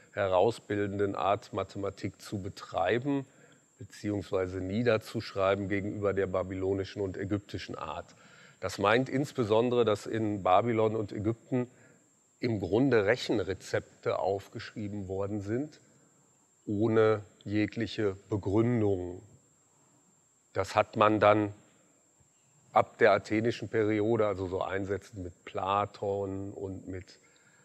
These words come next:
Aristoteles, nicht mehr als hinreichende Art, Mathematik aufzuschreiben oder zu betreiben, betrachtet,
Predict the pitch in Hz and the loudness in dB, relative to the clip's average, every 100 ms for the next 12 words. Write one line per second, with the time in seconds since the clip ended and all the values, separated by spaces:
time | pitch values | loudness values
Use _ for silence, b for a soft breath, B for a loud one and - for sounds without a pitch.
0 | b b b - 90 92 - 101 117 - | b b b -2 -2 -2 -4 0 0 0
1 | 110 104 - 107 127 - - 104 98 87 | -2 -2 -2 0 0 -2 -2 0 2 0
2 | 92 98 - 101 101 98 98 101 110 107 | -2 -6 -8 -6 -6 -6 -6 -6 -6 -4
3 | 101 104 - 98 - 98 - 101 - 92 | -4 -6 -6 -6 -6 -6 -6 -6 0 0
4 | 98 - - 98 - 98 98 98 98 98 | 0 -6 -10 -10 -6 -4 -2 -2 -2 -4
5 | - 110 98 - 98 101 98 - 107 - | -4 -10 -10 -4 -2 -2 -6 -4 -4 -4
6 | - 107 | -6 -8